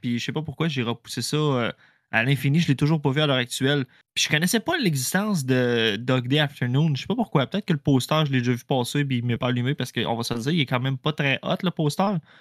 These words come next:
Euh, bref, fait que tu, tu, tu m'as comme plongé dedans, moi, et tout. C'est, c'est une partie du cinéma que j'ai passé à côté, puis là, j'ai, j'ai, j'ai, j'ai le goût, là,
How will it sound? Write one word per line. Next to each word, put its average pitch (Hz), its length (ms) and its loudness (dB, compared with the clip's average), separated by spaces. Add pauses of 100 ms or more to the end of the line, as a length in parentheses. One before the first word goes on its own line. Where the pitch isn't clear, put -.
(240)
Euh, 131 320 4
bref, 185 460 2 (100)
fait 156 180 0
que - 120 -20 (120)
tu, - 200 -4
tu, - 220 -4
tu - 180 0
m'as 147 100 6
comme 214 240 0
plongé 214 340 4
dedans, 175 220 2
moi, 180 140 6
et - 20 2
tout. 262 180 2
C'est, 139 300 4
c'est - 160 -2
une 135 100 2
partie - 320 -4
du 175 60 -2
cinéma 151 580 2
que 147 140 4
j'ai 131 140 2
passé 139 300 0
à 185 40 2
côté, 180 400 2
puis 147 180 -2
là, 165 140 4
j'ai, 123 240 2
j'ai, 117 180 0
j'ai, 120 360 0
j'ai 123 180 0
le 120 80 0
goût, 175 220 6
là, 190 160 4